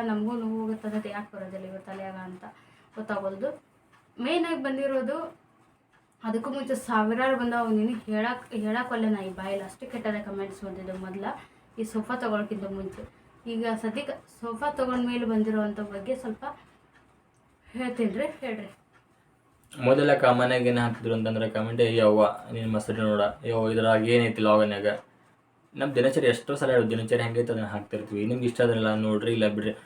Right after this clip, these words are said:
Speaker 2: ನೋಡ್ರಿ ಬಿಡ್ರಿ ಅಂತ ಹೇಳೋದು ನಮ್ ತಪ್ಪಾಗ್ತೈತಿ. ನಿಮ್ಗೆ ಇಷ್ಟ ಆದ್ರೆ ನೋಡ್ರಿ, ಇಲ್ಲ ಅಂದ್ರೆ ಮುಂದೆ ಸರಿಸ್ಬೋದು. ಆದ್ರೆ ಈ, ಈಗ ಪರ್ಸನಲ್ ಆಗಿ ಹಾಕಾಕತ್ತಾರೆ, "ನಿನ್ನ ಮುಖ ನೋಡು, ನಿನ್ನ ಮಸೂರಿ ನೋಡು,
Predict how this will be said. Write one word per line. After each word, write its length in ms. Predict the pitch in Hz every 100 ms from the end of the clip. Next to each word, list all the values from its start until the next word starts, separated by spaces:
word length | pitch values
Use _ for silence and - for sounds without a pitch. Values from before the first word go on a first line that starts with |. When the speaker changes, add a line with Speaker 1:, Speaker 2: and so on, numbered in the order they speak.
| _ 117
Speaker 2:
ನೋಡ್ರಿ 280 | 123 156
ಬಿಡ್ರಿ 220 | 156 143 143
ಅಂತ 120 | 127
ಹೇಳೋದು 260 | 120 120
ನಮ್ 180 | 151 120
ತಪ್ಪಾಗ್ತೈತಿ. 640 | - 113 - - 104 143 160 - _ 185
ನಿಮ್ಗೆ 160 | 185
ಇಷ್ಟ 160 | 156 190
ಆದ್ರೆ 200 | 180 175
ನೋಡ್ರಿ, 180 | 165 175
ಇಲ್ಲ 100 | 165
ಅಂದ್ರೆ 200 | 175 160
ಮುಂದೆ 140 | 160
ಸರಿಸ್ಬೋದು. 600 | 123 123 120 101 95 - _ _ - -
ಆದ್ರೆ 180 | 135 131
ಈ, 180 | 120 147
ಈಗ 400 | 151 151 139 -
ಪರ್ಸನಲ್ 380 | 113 - 190
ಆಗಿ 140 | - 151
ಹಾಕಾಕತ್ತಾರೆ, 520 | 131 120 107 107 104
"ನಿನ್ನ 200 | 110 117
ಮುಖ 200 | 110 107
ನೋಡು, 420 | 120 113 107 107
ನಿನ್ನ 240 | 113 113 107
ಮಸೂರಿ 260 | 110 113
ನೋಡು, 520 | 110 104 101 101 101